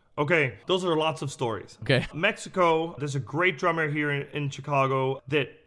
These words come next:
Speaker 1: is probably my longest knowing musical friend, Gustavo Cortiñas. Gustavo, I met Gustavo in New Orleans. And New-, and Gustavo is the, I mentioned he was a drummer, right?
Speaker 2: Yes.
Speaker 1: Yeah.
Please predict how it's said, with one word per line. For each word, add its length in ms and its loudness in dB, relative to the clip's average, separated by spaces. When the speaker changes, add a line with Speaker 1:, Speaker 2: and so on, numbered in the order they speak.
Speaker 1:
is 160 -6
probably 440 2
my 480 2
longest 640 0
knowing 340 0
musical 360 -2
friend, 360 -4
Gustavo 440 -2
Cortiñas. 760 -4
Gustavo, 920 6
I 100 2
met 160 0
Gustavo 680 2
in 220 2
New 160 4
Orleans. 600 0
And 240 0
New-, 240 0
and 120 -2
Gustavo 640 4
is 380 -2
the, 340 2
I 80 2
mentioned 240 0
he 60 0
was 80 0
a 60 0
drummer, 240 0
right? 240 0
Speaker 2:
Yes. 360 2
Speaker 1:
Yeah. 220 4